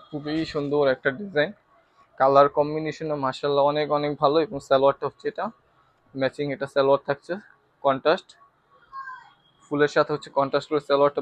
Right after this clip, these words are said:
ব্ল্যাক কালার দিছে। যাদের লাগবে নিয়ে নেন। প্রাইস আটশোশো পঞ্চাশ টাকা। একসাথে পাঁচ পিসের বেশি নিলে আটশোশো বিশ,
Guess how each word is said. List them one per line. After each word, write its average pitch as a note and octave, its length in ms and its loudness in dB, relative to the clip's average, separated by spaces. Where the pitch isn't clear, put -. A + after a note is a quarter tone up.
ব্ল্যাক C3 240 2
কালার D3 220 4
দিছে। C#3+ 240 -12
যাদের B2+ 280 0
লাগবে C#3+ 300 -2
নিয়ে C3+ 160 -2
নেন। A2+ 140 -12
প্রাইস D3+ 240 8
আটশোশো D#3+ 300 -6
পঞ্চাশ D#3 360 0
টাকা। A2+ 200 -6
একসাথে D3+ 380 -2
পাঁচ D3+ 220 2
পিসের E3 340 -8
বেশি D#3+ 220 -4
নিলে E3+ 240 2
আটশোশো D#3+ 360 -4
বিশ, G3+ 200 -2